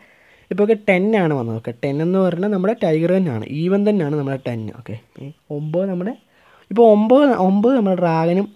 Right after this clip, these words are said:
പത്ത് നമ്മുടെ ടൈഗറും വന്നാലും നിങ്ങൾ അതിനകത്ത് വിൻ ചെയ്ത് ഏതാ നോക്കുക. വിൻ ചെയ്ത് നമ്മുടെ ടൈഗർ അല്ലേ, ടൈഗറിൽ ഏതാ വന്നേ? പത്ത്. ഓക്കെ, പത്ത് നമ്മുടെ ഈവൻ ആണ്, ഈവൻ നമ്മുടെ ടൈഗർ ആണ്, ഈ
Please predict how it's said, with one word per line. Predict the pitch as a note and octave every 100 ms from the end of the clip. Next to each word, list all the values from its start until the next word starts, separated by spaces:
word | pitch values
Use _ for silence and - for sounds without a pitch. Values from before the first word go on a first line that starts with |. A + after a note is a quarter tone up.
| _
പത്ത് | D#3 -
നമ്മുടെ | G3+ F#3 F3
ടൈഗറും | D3 C#3+ F3
വന്നാലും | D#3+ C3 C#3
നിങ്ങൾ | D3 D3+
അതിനകത്ത് | D3+ D3+
വിൻ | E3 D#3+ F3+ G#3+
ചെയ്ത് | G#3 E3
ഏതാ | C#3
നോക്കുക. | C3 A2+ A2
വിൻ | A#2+ C#3+
ചെയ്ത് | D#3+
നമ്മുടെ | D#3+ D#3+ D#3
ടൈഗർ | C3+ C#3 C#3+
അല്ലേ, | G#2+ G#2
ടൈഗറിൽ | A#2+ C3 D#3+
ഏതാ | D3+ D#3
വന്നേ? | D3 C3+ C3 C3+ _ _ - _
പത്ത്. | B2+ -
ഓക്കെ, | - A#2 A#2
പത്ത് | A#2+ A#2+
നമ്മുടെ | E3+ E3 E3+ - _
ഈവൻ | E3 F3 F#3
ആണ്, | C3 A2+
ഈവൻ | C#3 D#3+
നമ്മുടെ | D#3+ D3 F3
ടൈഗർ | C#3 C3+ D#3
ആണ്, | C3+
ഈ | D3+